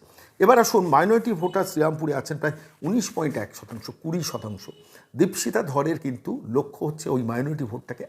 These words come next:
অ্যাবসলিউট করা। আমি যতদূর জানি, আইএসএফ ওখানে আছে, বলে আইএসএফ বেশ কিছুটা ভোট টানবে। সেই সিপিএম কংগ্রেস যৌথ, আহ, মানে, নির্বাচনী লড়াই হচ্ছে, সেখানে এই উনিশ পয়েন্ট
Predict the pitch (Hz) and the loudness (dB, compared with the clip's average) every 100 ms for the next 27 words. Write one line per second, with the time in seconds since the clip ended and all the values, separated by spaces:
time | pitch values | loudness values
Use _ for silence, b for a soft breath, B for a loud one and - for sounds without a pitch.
0 | - 135 - 143 113 - 101 - b b | -10 -10 -6 -4 -4 -6 -16 -18 b b
1 | - 190 190 190 185 180 160 165 165 - | -2 2 4 2 0 -2 0 -2 -2 -6
2 | 117 139 147 139 - 113 104 113 - b | -2 0 0 -6 -10 -14 -14 -16 -20 b
3 | b 143 - 156 180 - 156 127 117 135 | b -4 0 0 0 0 -4 -4 -6 -8
4 | 127 120 110 117 - 104 104 - b b | -6 -6 -6 -10 -10 -10 -10 -14 b b
5 | b - 151 - 185 202 190 196 - - | b 2 4 4 0 4 2 2 -6 -2
6 | 143 165 156 - 147 156 156 147 - - | -2 0 -2 -4 -2 -2 -2 -6 -6 -14
7 | _ - - 135 127 - 139 135 135 156 | _ -20 -8 -2 0 -2 -4 -2 0 0
8 | - 131 123 120 117 113 - - B - | 0 0 0 -2 -2 -4 -10 -16 B -6
9 | 160 156 190 208 - 170 208 - 156 220 | -4 0 0 0 4 4 4 -2 -2 -2
10 | - - 156 160 | -4 -2 0 0